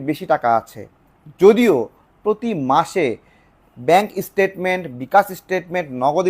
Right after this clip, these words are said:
স্টেটমেন্ট অনুযায়ী সে সংগ্রহ করে এক কোটির উপরে টাকা। তাহলে বারো মাসে কত কোটি টাকা আয় হয়? সে কিন্তু কোনো চিকিৎসা করে না, এটিএন বাংলার খবরে বলেছে।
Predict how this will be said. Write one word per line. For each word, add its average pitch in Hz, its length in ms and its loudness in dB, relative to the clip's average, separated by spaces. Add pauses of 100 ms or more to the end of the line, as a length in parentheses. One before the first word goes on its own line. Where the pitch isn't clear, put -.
স্টেটমেন্ট 160 360 -10
অনুযায়ী 151 320 -2 (560)
সে 175 100 -6 (160)
সংগ্রহ 175 300 2 (140)
করে 196 140 2 (280)
এক 214 60 2 (180)
কোটির 196 320 -4
উপরে 165 220 -2 (100)
টাকা। 110 200 -4 (640)
তাহলে 196 260 4 (300)
বারো 180 220 8 (100)
মাসে 175 280 0 (680)
কত 185 200 0 (100)
কোটি 180 240 -2
টাকা 131 220 4
আয় 123 160 4
হয়? 104 160 -6 (400)
সে 202 180 -4
কিন্তু 254 240 -4 (440)
কোনো 233 120 0 (180)
চিকিৎসা 269 480 -4
করে 131 240 6
না, 101 60 -12 (340)
এটিএন 165 280 -6
বাংলার 156 300 2
খবরে 156 360 4
বলেছে। 117 300 -8